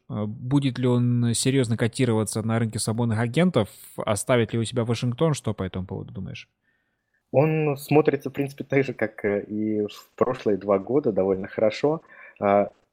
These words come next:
Speaker 2: мне кажется, что Вашингтон не сможет его оставить. А, просто когда велись переговоры летом между Вашингтоном и Кирком, там,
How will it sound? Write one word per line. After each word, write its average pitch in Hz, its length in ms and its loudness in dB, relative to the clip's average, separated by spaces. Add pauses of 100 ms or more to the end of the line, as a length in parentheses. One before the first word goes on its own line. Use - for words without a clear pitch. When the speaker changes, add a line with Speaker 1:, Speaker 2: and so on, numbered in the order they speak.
Speaker 2:
мне 135 200 2
кажется, 110 400 0
что - 200 -6
Вашингтон 107 440 0
не 110 80 0
сможет 104 420 -2
его 90 120 -4
оставить. 85 460 -2 (540)
А, 87 160 -4
просто - 320 0
когда 107 220 2
велись 117 260 -2
переговоры 107 760 -2
летом 101 580 -2
между 101 300 -4
Вашингтоном 104 800 -2
и 98 240 -4
Кирком, 131 540 -2
там, 104 380 0